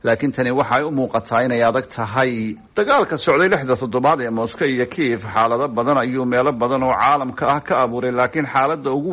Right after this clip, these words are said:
weyni waxay ka taagan tahay Maraykanka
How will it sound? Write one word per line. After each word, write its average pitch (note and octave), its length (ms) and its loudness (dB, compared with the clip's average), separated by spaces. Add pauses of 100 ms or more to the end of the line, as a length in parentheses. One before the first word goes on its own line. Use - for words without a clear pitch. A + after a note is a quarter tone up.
weyni C3 160 -2
waxay C#3 240 0
ka F3 140 -6
taagan D3+ 340 0
tahay C3 240 -2
Maraykanka B2 920 0